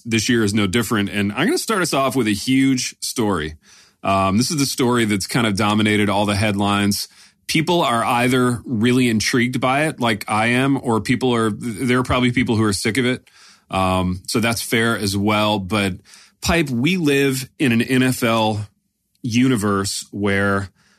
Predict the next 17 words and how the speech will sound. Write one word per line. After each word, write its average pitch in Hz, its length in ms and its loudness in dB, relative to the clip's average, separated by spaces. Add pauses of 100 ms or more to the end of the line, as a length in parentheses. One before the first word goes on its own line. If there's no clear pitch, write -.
(140)
Chad 127 320 0
Henne 123 500 0 (100)
is 127 160 0
gonna 135 160 0
be 131 120 2
a 131 40 2
starting 131 380 0
quarterback. 127 720 -2 (460)
Brian 117 400 2
Hoyer 123 500 0
is 123 160 -2
gonna 135 160 2
be 127 80 2
a 123 60 2
starting 120 380 0
quarterback. 120 720 -2 (440)
Um, 101 600 0